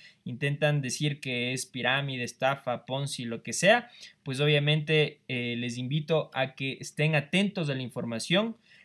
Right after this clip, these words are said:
La empresa no está ocultando absolutamente nada, más bien lo está comunicando públicamente. Y como tú ves, esto es un video que está en el internet,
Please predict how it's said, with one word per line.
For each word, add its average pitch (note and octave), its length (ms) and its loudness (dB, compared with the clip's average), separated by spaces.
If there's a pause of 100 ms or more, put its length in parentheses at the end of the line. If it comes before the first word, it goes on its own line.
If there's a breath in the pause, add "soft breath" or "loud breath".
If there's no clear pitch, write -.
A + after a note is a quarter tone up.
(100)
La C3+ 100 0
empresa E3 500 4
no D3 180 6
está E3+ 300 4
ocultando D#3 600 2
absolutamente D3 840 0
nada, C3+ 340 2
más C3+ 200 2
bien D3 260 2
lo C3+ 120 2
está D3 320 2
comunicando D3+ 840 0
públicamente. F3+ 920 0
Y F3 80 -2
como C3+ 240 -4
tú D#3 140 -2
ves, E3+ 200 4
esto E3+ 220 0
es D3 80 0
un D#3+ 160 2
video D3+ 400 2
que - 80 -8
está D3 400 4
en C3+ 160 -4
el B2+ 140 -4
internet, G3+ 760 2